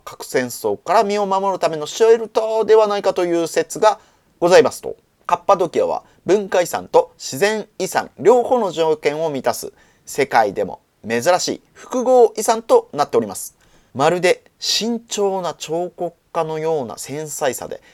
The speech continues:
何千何百もの年月をかけて自然に作り上げた岩層。そしてこの火山灰に覆われた一帯を必要に応じて掘り削って暮らしていた人たちによって作られたと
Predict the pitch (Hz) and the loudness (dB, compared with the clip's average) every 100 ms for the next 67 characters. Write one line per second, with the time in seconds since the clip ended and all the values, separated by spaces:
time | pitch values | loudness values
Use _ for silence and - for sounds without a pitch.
0 | _ - 120 175 185 165 131 65 98 180 | _ -6 -4 -4 -8 -6 -6 -6 -10 -10
1 | 208 185 175 151 139 120 101 147 143 127 | -8 -4 -4 -4 -10 -8 -8 -8 -6 -6
2 | 107 110 95 71 _ _ - 127 151 190 | -6 -6 -10 -14 _ _ -10 -2 0 0
3 | 180 170 - 156 143 131 135 120 - - | -6 -10 -8 -6 -2 0 0 0 -2 -2
4 | - 113 101 95 - 92 80 _ _ _ | -6 -4 -4 -4 -6 -6 -6 _ _ _
5 | - 175 - 208 - 175 214 - _ _ | -6 -6 -4 -6 -2 0 0 -4 _ _
6 | _ - 170 180 233 202 165 160 143 123 | _ -8 -4 2 0 0 0 0 0 -4
7 | - 170 180 175 - 165 - 160 _ - | -4 0 2 0 0 -4 -4 -10 _ -4
8 | 180 175 170 - - - 190 185 - 175 | -2 0 -2 -8 -10 0 0 0 -2 -4
9 | 156 160 156 175 151 - - 117 135 - | -2 -2 0 0 0 -4 -12 -10 -8 -4
10 | 139 - 127 127 - 127 - 156 - - | -4 -2 -4 -2 -8 -8 -6 -8 -8 -10
11 | 165 156 - 135 123 123 _ - 208 - | -2 -2 -2 -8 -6 -8 _ 0 0 -2
12 | _ - - 147 123 - 175 269 - | _ -16 0 4 4 2 0 0 0